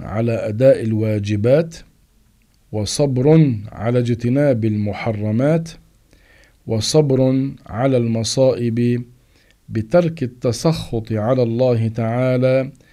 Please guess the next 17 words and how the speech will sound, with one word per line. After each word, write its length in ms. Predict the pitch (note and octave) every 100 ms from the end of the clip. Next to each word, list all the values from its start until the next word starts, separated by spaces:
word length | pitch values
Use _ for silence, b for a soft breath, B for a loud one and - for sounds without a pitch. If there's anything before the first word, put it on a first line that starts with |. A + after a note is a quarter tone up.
| b b b -
وعدم 640 | A2 A2 A2+ D#3 C3 A2+
الجنوح 760 | A2+ A2 G#2+ A#2 B2 D3 B2+ -
إلى 280 | A2+ A#2+ A2+
المعاصي 1200 | A2 G#2 G#2+ A2+ C3+ C#3 C3+ B2 - C#3 C#3+ C#3+
بسببها. 880 | C3 C3 B2+ A#2+ A2+ G#2 G#2+ G2+ G2+ - _ b b b b b b b b -
هذا 260 | A#2+ A#2
الصبر 460 | G#2+ - - C3 A#2
الواجب 640 | A2 A2+ C3+ C3 C#3 D#3+ E3 -
أنواعه 580 | A#2 B2 B2+ A2+ G#2+ G#2
ثلاثة: 580 | G#2+ A#2 C3+ - D#3+ - - _ _ _ _ _ _ _
صبر 680 | - - B2 A#2+ B2+ D#3+ E3
على 420 | B2 B2+ B2+ G#2+
أداء 320 | A#2 B2 D3+ B2+
الواجبات، 800 | B2+ C3 B2+ A#2+ B2+ D3+ C3+ - - - _ _ _
اثبت 640 | - C3 F3 E3+ F3+ - - - _ _ _ _
على 160 | G2+ G#2+
الواجبات 720 | G#2+ A2+ A2 G#2+ G#2+ A2+ G#2+